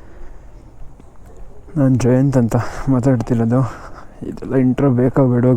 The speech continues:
ಗೊತ್ತಿಲ್ಲ. ಫಸ್ಟ್ ಟೈಮ್ ನಾನು YouTube ವೀಡಿಯೋಸ್ ಎಲ್ಲ ಮಾಡ್ತಿರೋದು YouTube-ಗೆ ಅಂತಾನೆ. ನಂದು Vstrom ಟೂ ಫಿಫ್ಟಿ ಎಸ್ ಎಕ್ಸ್ ಇದೆ. ಇದು almost ಒಂದು, almost ಒಂದು ಎರಡು ತಿಂಗ್ಳಾಗೋಯ್ತು ನಿಲ್ಸಿ.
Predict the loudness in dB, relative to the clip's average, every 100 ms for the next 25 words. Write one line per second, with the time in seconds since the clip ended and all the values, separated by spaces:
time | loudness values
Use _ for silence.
0 | 0 2 2 4 0 -6 -6 0 2 4
1 | 2 2 2 2 4 2 0 0 -2 -2
2 | -2 -2 -2 -4 -8 -14 -16 -18 -16 -6
3 | 0 0 4 2 4 4 4 2 2 2
4 | -2 -12 -10 -6 -6 -8 -16 -16 -14 -12
5 | -8 -8 -8 -10 -14 -4 0 4 4 4
6 | 2 2 2 2 2 0 2 0 2 4
7 | 4 2 0 0 2 4 2 0 -6 -8
8 | -10 -12 -16 -16 -12 -12 -8 2 4 6
9 | 4 4 4 4 4 4 4 4 4 4
10 | 4 4 2 -2 -8 -12 -16 -16 -16 -16
11 | -2 2 4 4 4 4 4 4 4 4
12 | 4 4 4 4 4 4 4 4 2 2
13 | 0